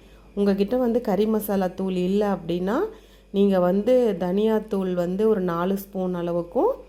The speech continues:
அ, தனி மிளகாத்தூள் வந்து ரெண்டு ஸ்பூன் அளவுக்கு சேர்த்துக்கோங்க. சேர்த்துக்கிட்டு தேங்காய் வந்து ஒரு கால் மூடி அளவுக்கு தேங்காய் எடுத்திருக்கேன்.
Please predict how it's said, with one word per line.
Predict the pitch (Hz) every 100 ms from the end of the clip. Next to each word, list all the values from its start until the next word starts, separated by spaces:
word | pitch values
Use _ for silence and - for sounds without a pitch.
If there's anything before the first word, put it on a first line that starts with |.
| - - - - -
அ, | 185
தனி | 180 185
மிளகாத்தூள் | 240 226 208 202 185 185 180
வந்து | 175 180 254
ரெண்டு | 247 202 226
ஸ்பூன் | 220 214 190
அளவுக்கு | 165 175 175 226
சேர்த்துக்கோங்க. | 220 180 170 165 170 165 175 269 392 - - - -
சேர்த்துக்கிட்டு | - 226 226 214 208 208 320
தேங்காய் | 226 208 226 214 202
வந்து | 185 185 214 226
ஒரு | 190 180
கால் | 185 180 202
மூடி | 208 202 196 190
அளவுக்கு | 180 185 196 214
தேங்காய் | 214 175 175 180 175
எடுத்திருக்கேன். | 170 170 165 190 294